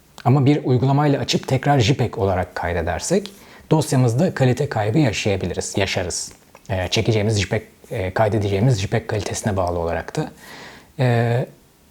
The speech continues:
o yüzden raw çekmek, raw'da işleme yapmak, e, ve en son onu tif olarak kaydederek saklamak şu an için, e, dijital teknolojide yapmamız gereken, e, şey.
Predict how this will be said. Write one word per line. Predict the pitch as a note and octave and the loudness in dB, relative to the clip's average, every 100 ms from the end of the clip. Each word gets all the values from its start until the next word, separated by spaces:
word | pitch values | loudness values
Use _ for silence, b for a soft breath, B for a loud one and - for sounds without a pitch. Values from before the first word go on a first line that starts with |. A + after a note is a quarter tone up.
| _ _ _ _ _ _ _ | _ _ _ _ _ _ _
o | E3 D#3 | 4 6
yüzden | A2 C#3+ C#3+ | 6 4 4
raw | B2 C#3 | 2 2
çekmek, | C3 C3+ - C3+ C3 - - A2+ | -2 -6 -2 -2 -4 -12 -4 2
raw'da | A#2 A#2+ C3 C3+ - | 4 4 2 0 0
işleme | A#2 - A#2 A#2 C3+ | -2 0 2 4 4
yapmak, | A#2+ - B2 F3 - - _ B2+ | 2 0 -2 -2 -6 -16 _ -2
e, | A#2 A#2+ A#2 G#2 B2 B2+ - - - _ - | 0 0 -2 -4 -4 -8 -12 -20 -20 _ -2
ve | |
en | A#2 - B2+ | 0 2 0
son | - A2+ | 2 2
onu | A2+ A#2 | 2 2
tif | - C3 | 2 2
olarak | B2 G#2 G2+ - | 2 0 -2 -2
kaydederek | A2+ G2+ G2 G2 F2+ - - | -2 0 0 0 -4 -8 -12
saklamak | - A#2+ - G#2 E3+ G#3 - _ _ _ | -2 -2 0 -2 0 -2 -12 _ _ _
şu | - D#3+ | 0 2
an | A2 | 2
için, | G2 - C#3+ - G#3 | 0 0 0 -2 -4
e, | A#2 G#2+ A2 | -2 2 2
dijital | A2+ A2 B2 | 2 0 0
teknolojide | - G2+ G2+ F#2+ C3+ | 0 -2 0 0 2
yapmamız | B2+ A#2 A2 G#2+ F#2+ | 0 0 -2 -2 -2
gereken, | F2+ E2 C#3+ C#3+ C#3+ - _ | -4 -2 -4 -6 -8 -20 _
e, | - G2+ | -16 -8
şey. | - D#2 | -6 -6